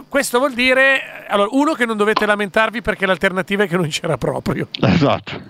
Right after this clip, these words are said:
Speaker 1: <laughs> Uno.
Speaker 2: E l'altro che dovete comunque tenere da parte almeno un pacchettino da scartare con noi, dai, non lasciateci soli alle sedici e trenta del, del giorno di Natale.
Speaker 1: No,
Speaker 2: Su,
Speaker 1: tenete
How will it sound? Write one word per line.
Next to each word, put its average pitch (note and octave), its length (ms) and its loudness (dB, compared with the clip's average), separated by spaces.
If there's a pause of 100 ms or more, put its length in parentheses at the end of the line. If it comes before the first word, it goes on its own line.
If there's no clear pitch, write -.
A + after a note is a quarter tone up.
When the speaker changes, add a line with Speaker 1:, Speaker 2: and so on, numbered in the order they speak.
(280)
Speaker 1:
<laughs> - 440 -4
Uno. D#3+ 220 -2
Speaker 2:
E G3+ 100 2
l'altro F#3 420 2
che F3 140 0
dovete D3+ 400 0
comunque D#3+ 380 -2
tenere C3+ 340 2
da B2+ 140 -2
parte C#3 280 0
almeno C#3 320 -4
un B2 120 -8
pacchettino C3 560 -4
da B2 80 -4
scartare G#2+ 480 -4
con A2 180 -6
noi, A2+ 220 -2
dai, A2+ 180 0
non A#2 160 -8
lasciateci B2 540 -2
soli A#2 340 0 (220)
alle B2 360 4
sedici A#2+ 380 -2
e A#2+ 60 -2
trenta B2 380 0
del, A2+ 380 2 (720)
del D#3 240 4
giorno B2+ 300 0
di A#2 100 2
Natale. A#2 520 2
Speaker 1:
No, - 40 -8
Speaker 2:
Su, - 80 -2
Speaker 1:
tenete C4+ 340 4